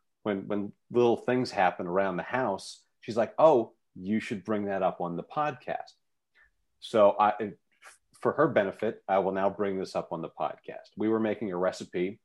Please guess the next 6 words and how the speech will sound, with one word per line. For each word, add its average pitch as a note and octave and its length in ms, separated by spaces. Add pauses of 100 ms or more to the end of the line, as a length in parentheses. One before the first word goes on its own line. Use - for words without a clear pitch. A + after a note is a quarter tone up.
(1000)
uh, E2+ 140
that F2 140
involved F2+ 640 (420)
canned B2 600 (180)
stewed A2+ 560
tomatoes. B2+ 840